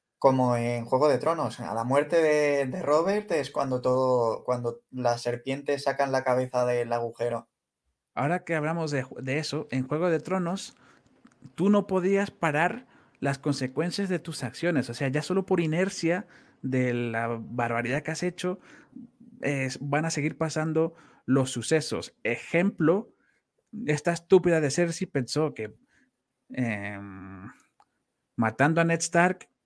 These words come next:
Speaker 2: iban a solucionarse sus problemas. Pues no, por mucho que le cortes a la cabeza, ya la cosa iba a ir a, a más. Pero,
Speaker 1: Ah.
Speaker 2: y es esa lógica, yo quiero que se aplique aquí también. Dices,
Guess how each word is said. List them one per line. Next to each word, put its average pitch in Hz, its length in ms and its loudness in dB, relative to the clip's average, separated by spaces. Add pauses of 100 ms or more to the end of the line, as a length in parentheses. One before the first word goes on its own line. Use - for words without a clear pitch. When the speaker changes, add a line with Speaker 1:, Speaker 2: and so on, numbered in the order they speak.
(400)
Speaker 2:
iban 170 320 4
a 175 100 0
solucionarse 147 600 0
sus 143 120 -2
problemas. 127 580 0 (160)
Pues 92 200 -10
no, 143 460 2
por 101 140 -4
mucho 151 280 2
que 175 100 2
le 156 100 2
cortes 170 300 -2
a 170 80 2
la 175 140 2
cabeza, 196 560 0 (880)
ya 110 220 0
la 175 160 6
cosa 170 240 4
iba 156 140 4
a 151 40 4
ir 147 140 4
a, 110 400 -4 (440)
a - 140 -4
más. 151 460 0 (680)
Pero, 110 260 -4
Speaker 1:
Ah. 110 300 -2 (320)
Speaker 2:
y 147 180 0
es 143 100 2
esa 180 200 2
lógica, 185 380 4
yo 165 160 -2
quiero 185 180 0
que 190 80 -4
se 160 80 -2
aplique 185 300 0
aquí 147 160 -4
también. 143 360 -4
Dices, 120 460 -4